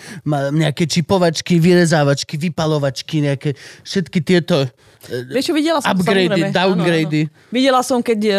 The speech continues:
Speaker 2: dávali farbu do oka, že normálne, že kriklavo zelenú,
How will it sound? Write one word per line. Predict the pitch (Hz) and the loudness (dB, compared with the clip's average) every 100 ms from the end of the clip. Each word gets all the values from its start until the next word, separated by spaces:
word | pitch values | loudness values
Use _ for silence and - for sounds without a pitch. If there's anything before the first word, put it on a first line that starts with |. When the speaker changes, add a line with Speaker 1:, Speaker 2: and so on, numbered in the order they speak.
| 196 196 196 185 | 2 2 0 0
Speaker 2:
dávali | 185 202 202 208 196 | 0 0 2 0 0
farbu | 180 190 196 202 | -2 -2 -2 -4
do | 175 | -4
oka, | - 160 196 226 - _ _ | -4 -6 -6 -6 -10 _ _
že | - | -6
normálne, | 196 196 208 | -2 0 2
že | 202 | 0
kriklavo | - 220 226 220 | -2 -4 -2 -2
zelenú, | 202 180 175 180 185 254 | -2 -2 0 0 0 -2